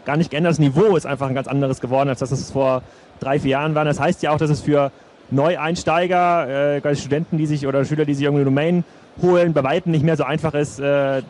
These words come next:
da reinzukommen, sondern sozusagen eine sehr erwachsene Industrie, ähm, ähm, geworden ist. Und man wahrscheinlich auch viele Fehler machen kann, die einem dann sofort die, die Rankings kosten.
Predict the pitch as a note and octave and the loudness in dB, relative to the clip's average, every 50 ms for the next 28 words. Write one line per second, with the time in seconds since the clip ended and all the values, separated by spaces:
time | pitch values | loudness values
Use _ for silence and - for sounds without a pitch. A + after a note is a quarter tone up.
0 | - - D3 C#3 C3+ C3+ D3+ G3 G3+ - F3 - E3 F3 F3 D#3+ D3+ C#3+ C#3 C#3 | -8 -4 -4 -2 -2 0 0 2 2 2 0 2 2 2 2 2 2 2 2 0
1 | C#3 C3 B2+ B2 C#3+ C#3 C3+ C3+ B2+ D#3 D#3+ C#3 B2 D3 D3+ - - D#3 C3 C3 | -2 -4 -2 -2 0 0 2 2 2 2 2 0 0 0 -2 -2 -4 -4 -2 0
2 | C3 B2 - - E3+ E3 E3+ D#3 D3+ - B2+ C3 B2 A#2+ A#2+ A#2 A#2 B2+ A#2+ A#2 | -2 -2 -2 -2 -2 0 0 0 -2 -2 -4 -4 -2 -2 -2 -2 -2 -4 -4 -2
3 | A#2 A2+ A#2 A2 B2 A2 A#2 A#2+ B2 A#2+ A#2 B2 D3 D3+ D#3 D#3 D#3 D#3 D#3+ E3+ | -2 -2 -2 -2 0 0 0 0 0 0 0 0 0 0 2 2 2 2 2 2
4 | E3 D#3 - - F#3+ F3 D#3+ - F#3 G3+ F#3 D#3 D3 C3+ C3+ C3+ B2+ C#3 C#3+ F3 | 2 2 0 0 0 0 0 2 0 0 2 0 -2 -2 -2 -4 -2 -2 0 0
5 | F#3+ F#3 - - - - - - - C3+ C#3+ C#3+ D3 D3 C#3+ C#3 C3+ A#2+ - - | -2 -2 -4 -10 -20 -20 -18 -12 -8 -6 -4 -2 0 2 2 2 0 -2 -2 -4
6 | C3+ - - D3 D3+ D3 - C#3+ C3+ C3 B2+ B2 A#2+ - - B2 B2+ C#3 D3 - | -4 -2 0 0 0 0 -2 -2 -2 -2 -2 -2 -4 -4 -4 -2 -2 -2 -2 -2
7 | B2+ A#2+ - - - A#2+ A2+ - - - D3 G3 G#3+ | -2 -2 -2 -2 -4 -4 -4 -4 -4 -4 -2 -2 -4